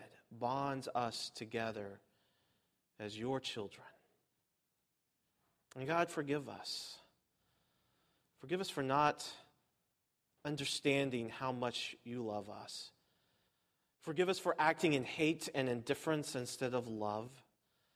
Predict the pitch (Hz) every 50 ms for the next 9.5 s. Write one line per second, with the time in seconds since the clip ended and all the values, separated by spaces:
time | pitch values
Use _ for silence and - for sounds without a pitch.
0 | _ _ _ _ _ _ _ _ _ _ _ - 170 165 156 196 185 202 185 -
1 | - 170 - - - 190 180 175 175 170 - 165 170 170 170 160 139 160 170 170
2 | 180 196 202 - - 165 160 143 151 180 190 180 - - 180 170 175 165 170 165
3 | 160 - - - - 175 175 147 160 180 185 185 190 185 165 165 165 165 - -
4 | 170 175 175 175 180 165 - - - - - - 147 135 156 180 175 165 - -
5 | 156 147 143 - - - - - 170 165 160 156 - - 151 135 139 101 135 139
6 | 123 131 139 127 - - - 170 160 151 147 139 135 131 127 - 131 135 - -
7 | 143 139 120 - 135 123 113 - - - - 120 113 110 107 104 107 _ _ -
8 | _ _ _ _ _ _ _ _ _ _ _ _ _ _ _ _ _ _ _ _
9 | _ _ - 180 175 175 180 180 190 190